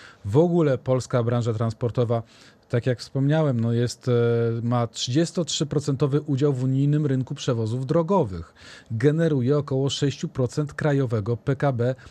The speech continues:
zatrudnia blisko milion pracowników. Wkład sektora do budżetu państwa wynosi szesnaście miliardów złotych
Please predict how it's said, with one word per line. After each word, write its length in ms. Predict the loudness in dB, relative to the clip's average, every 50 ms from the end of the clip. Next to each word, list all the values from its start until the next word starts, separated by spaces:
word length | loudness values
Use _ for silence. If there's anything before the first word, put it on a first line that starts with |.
| -18 _ -6
zatrudnia 720 | -2 2 2 2 2 0 -2 -2 -2 0 0 0 0 0
blisko 440 | -2 -2 -4 -4 -6 -4 -2 0 2
milion 520 | 2 4 2 2 2 0 -2 -2 -2 -2
pracowników. 840 | -2 0 -2 -2 -2 -2 -4 -2 -2 -2 -4 -4 -2 -2 -4 -4 -4 -8 -20 -20 -20 -20 -20 _ _ _ -18 -16 -16
Wkład 380 | -8 0 2 2 2 2 0
sektora 400 | -4 -6 -4 0 0 2 2 2
do 120 | 0 0 -2
budżetu 420 | 0 -2 0 0 -2 -2 -2 -4
państwa 420 | -2 0 0 0 0 -2 -2 -4
wynosi 380 | -2 0 0 -2 -2 -2 -4 -6
szesnaście 800 | -4 0 -2 -2 -2 -2 -2 0 0 0 -2 -4 -4 -2 0 0
miliardów 760 | 2 0 0 2 2 2 2 0 0 -2 -4 -4 -4 -2 -2
złotych 460 | -2 -2 -2 -2 -2 -2 -4 -4